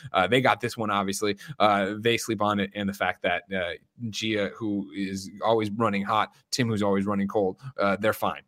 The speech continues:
They don't have to worry about it. There's actually separation there. Uh, it's going through the air channels. Everybody's comfortable, and everybody likes it. The Purple mattress is soft where you want it, firm where you need it, and comfortably cool all over.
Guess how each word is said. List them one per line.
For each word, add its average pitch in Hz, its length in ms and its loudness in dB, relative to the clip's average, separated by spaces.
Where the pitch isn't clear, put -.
They 110 80 6
don't 107 80 4
have 104 120 0
to 98 60 -4
worry 87 200 -2
about 78 180 -4
it. 73 140 -12
There's 98 160 0
actually 95 260 -2
separation 110 500 2
there. 104 160 -2
Uh, 95 180 6
it's 101 140 0
going 101 240 0
through 107 140 -6
the 87 100 -6
air 95 120 -2
channels. 107 440 -4
Everybody's 160 300 8
comfortable, 135 360 0
and 185 80 0
everybody 202 220 6
likes 202 240 2
it. - 100 -4
The 151 80 4
Purple 160 220 8
mattress 147 340 2
is 127 140 -2
soft 135 240 6
where 139 80 6
you 120 100 6
want 135 200 4
it, 139 40 -8
firm 165 220 4
where 160 120 6
you 151 100 6
need 160 180 6
it, - 160 2
and 269 340 2
comfortably 180 500 -2
cool 120 340 0
all 101 280 4
over. 95 300 -2